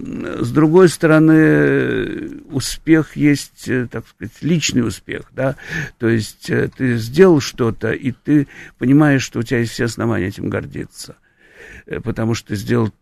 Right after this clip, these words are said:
м, ты преодолел невероятное количество препятствий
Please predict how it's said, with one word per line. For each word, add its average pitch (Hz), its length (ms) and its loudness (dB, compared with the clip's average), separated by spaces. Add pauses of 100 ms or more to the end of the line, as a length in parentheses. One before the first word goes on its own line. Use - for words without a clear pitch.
(140)
м, 143 420 -8
ты 135 120 -2
преодолел 131 720 4
невероятное 127 840 0
количество 117 520 -8 (160)
препятствий 123 720 -4